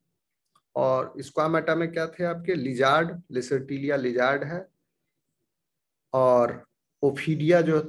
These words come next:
था आपका स्नेक्स है, and third one amphisbaenia, ये भी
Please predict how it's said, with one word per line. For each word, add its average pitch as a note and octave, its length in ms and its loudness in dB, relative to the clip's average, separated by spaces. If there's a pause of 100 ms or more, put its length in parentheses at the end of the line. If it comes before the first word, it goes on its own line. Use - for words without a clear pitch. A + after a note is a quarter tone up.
था E3+ 40 0
आपका F3 520 -2
स्नेक्स D3+ 580 -4
है, G#3+ 240 -2 (1300)
and D3+ 360 0
third D#3+ 320 2
one F#3+ 300 -2 (400)
amphisbaenia, D3+ 1160 -2 (500)
ये D3+ 180 0
भी E3 180 -2